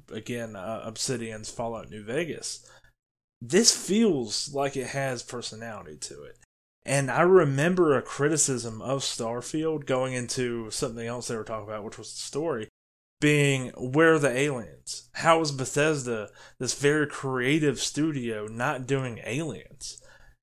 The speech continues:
And it turns out we don't get a whole lot here in terms of what everything in the story is gonna be, but they showed a little bit. It seems that that's kind of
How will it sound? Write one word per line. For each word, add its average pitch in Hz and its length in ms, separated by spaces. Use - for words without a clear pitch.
And 160 160
it 165 160
turns 190 420
out 147 480
we 127 400
don't 143 340
get 131 180
a 110 60
whole 160 640
lot 98 380
here 110 240
in 110 120
terms 117 280
of 104 160
what 117 340
everything 120 480
in 110 80
the 104 60
story 131 340
is 110 80
gonna 104 220
be, 110 180
but 104 180
they 120 120
showed 170 320
a 127 40
little 170 300
bit. 104 300
It 147 200
seems 185 580
that 131 360
that's 165 360
kind 220 460
of 311 140